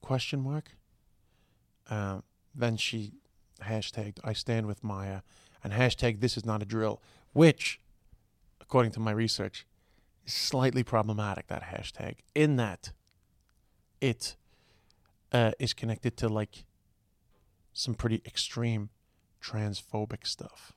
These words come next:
Uh, so the I stand with Maya, Maya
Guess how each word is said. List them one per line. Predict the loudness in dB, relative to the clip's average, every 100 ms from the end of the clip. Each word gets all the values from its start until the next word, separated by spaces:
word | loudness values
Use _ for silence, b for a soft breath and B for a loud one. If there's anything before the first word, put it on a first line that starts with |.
| _ _ _ _ _ _ _ -12 -12 _ _ _ _ _ -4
Uh, | -2 -2 -6 _ _ _ _ _ _ _ _ _ _ _ _ _ _
so | -6 -2 0 0 0 -4 -10 _ _ _ _ _ _ _ _ _ _ _ _ _ _ -8
the | 0 2 2 0 -4 -12 _ _ _ _ _ _ -20 -20 _ -4
I | 2 2
stand | 2 2 2 2
with | 0 -4
Maya, | -2 2 2 2 2 0 -4 _ _ _ _ _ _ _ _ _ _ _
Maya | 4 6 8 8 8 8